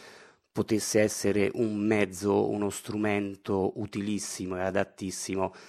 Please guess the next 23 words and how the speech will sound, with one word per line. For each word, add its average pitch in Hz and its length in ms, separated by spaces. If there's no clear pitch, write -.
a - 100
quella 113 240
che 101 100
può 98 160
essere 101 460
definita 98 540
la 92 120
mediazione 95 840
artistica, 87 920
mm, 90 600
all'interno 104 720
del 98 340
segmento 107 800
del 95 240
disagio 95 500
sociale, 85 560
no? 95 280
Quindi 92 240
in 87 140
tutto 101 340
quel 95 320
mondo, 98 480
appunto, 92 720